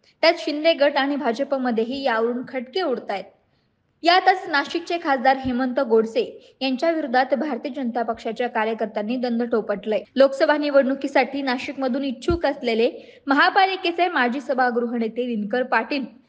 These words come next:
यांच्या कार्यकर्त्यांनी खासदार गोडसे यांचा गद्दार असा उल्लेख करत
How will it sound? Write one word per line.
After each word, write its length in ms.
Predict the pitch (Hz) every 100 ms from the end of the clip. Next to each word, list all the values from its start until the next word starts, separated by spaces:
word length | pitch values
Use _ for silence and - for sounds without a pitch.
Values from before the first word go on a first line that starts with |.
| _ 294
यांच्या 260 | 302 381
कार्यकर्त्यांनी 720 | 370 330 330 294 294 285 262 294 285
खासदार 400 | 240 220 269 269
गोडसे 800 | 202 226 226 - 226 - - -
यांचा 220 | 277 320
गद्दार 480 | 320 285 262 247 359
असा 240 | 330 302
उल्लेख 300 | 262 240 240
करत 340 | 240 233 220